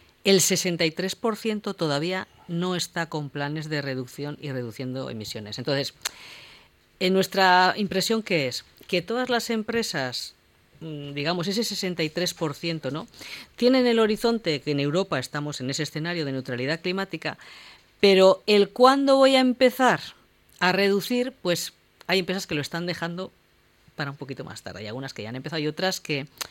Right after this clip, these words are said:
luego también hay, hay que ver esos sectores, por ejemplo, industria. Industria, por los impactos que tiene emisiones, obviamente se tiene que poner las pilas mucho antes. Por ejemplo, estoy pensando en sector servicios, que tienen, ¿no?, un impacto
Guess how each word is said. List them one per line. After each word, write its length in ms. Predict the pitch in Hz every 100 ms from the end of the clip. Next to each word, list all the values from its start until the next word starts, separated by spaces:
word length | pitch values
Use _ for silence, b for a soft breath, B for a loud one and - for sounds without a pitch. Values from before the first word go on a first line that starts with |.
| B B B B -
luego 160 | 175
también 220 | 180 165
hay, 180 | 170 170 -
hay 140 | 131
que 120 | 135
ver 160 | 143 151
esos 280 | 131 135 120
sectores, 460 | 123 - 131 120
por 100 | -
ejemplo, 180 | 110 131
industria. 640 | 117 117 135 - 123 113 156 - b b b
Industria, 420 | 139 123 123 - 143
por 140 | 123
los 160 | 120 123
impactos 460 | 127 117 - 127
que 120 | -
tiene 240 | 127 131 127
emisiones, 460 | 123 117 127 135 -
obviamente 420 | 127 117 120 135
se 120 | -
tiene 240 | 117 110
que 80 | 113
poner 280 | 123 113 110
las 180 | 107 101
pilas 340 | - 110 120
mucho 280 | 120 117 -
antes. 340 | 107 113 107 104
Por 120 | 110
ejemplo, 140 | 123
estoy 160 | 110 -
pensando 400 | 123 117 123 127
en 80 | 127
sector 300 | 113 - 117
servicios, 720 | 127 104 113 - 98 92 - _ _ _ _ _ - b b _
que 140 | 147
tienen, 400 | 131 127 127 131
¿no?, 160 | 127 151
un 120 | 135
impacto 580 | 127 120 127 - 131 131